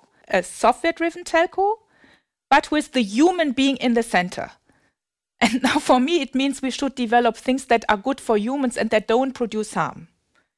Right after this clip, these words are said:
Now, the issue is, I believe what is good or meaningful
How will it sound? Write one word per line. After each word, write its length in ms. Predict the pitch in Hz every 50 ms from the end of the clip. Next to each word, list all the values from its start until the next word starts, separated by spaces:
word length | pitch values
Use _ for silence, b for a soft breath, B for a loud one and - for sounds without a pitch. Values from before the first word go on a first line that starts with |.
| _ _ _ _ _ _
Now, 200 | - 233 240 254
the 120 | 226 262 - -
issue 300 | 440 - - - 294 254
is, 260 | - 233 233 226 - -
I 120 | 226 233
believe 380 | 233 233 247 247 285 311 - -
what 160 | 262 262 262
is 160 | 240 208 -
good 380 | - - 294 320 254 - - - - _ _ _ _ _ _ _ _ _ -
or 100 | - 226
meaningful 760 | 220 226 285 320 269 208 196 185 - - 196 208 240 294 349